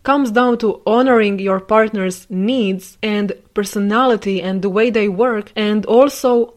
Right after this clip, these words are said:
honoring your own needs and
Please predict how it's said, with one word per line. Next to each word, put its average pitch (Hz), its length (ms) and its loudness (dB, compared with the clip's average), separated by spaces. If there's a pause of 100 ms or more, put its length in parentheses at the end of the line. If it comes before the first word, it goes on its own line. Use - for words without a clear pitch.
honoring 240 420 4
your 214 160 2
own 277 240 0
needs 170 400 -12 (800)
and 208 240 -2